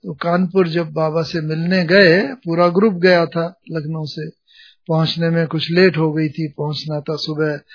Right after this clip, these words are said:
सात, साढ़े सात बजे, पहुंचे साढ़े आठ, नौ बजे। मुरली पूरी हो गई थी बाबा की,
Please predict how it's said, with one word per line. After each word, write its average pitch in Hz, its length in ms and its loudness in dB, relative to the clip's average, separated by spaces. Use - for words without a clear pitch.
सात, 147 360 -4
साढ़े 156 320 -4
सात 160 260 -4
बजे, 160 320 -2
पहुंचे 139 440 -8
साढ़े 151 400 -8
आठ, 135 180 -10
नौ 151 180 -8
बजे। 143 260 -14
मुरली 156 320 -2
पूरी 170 340 4
हो 175 180 6
गई 180 140 4
थी 190 180 -2
बाबा 170 360 2
की, 180 460 -2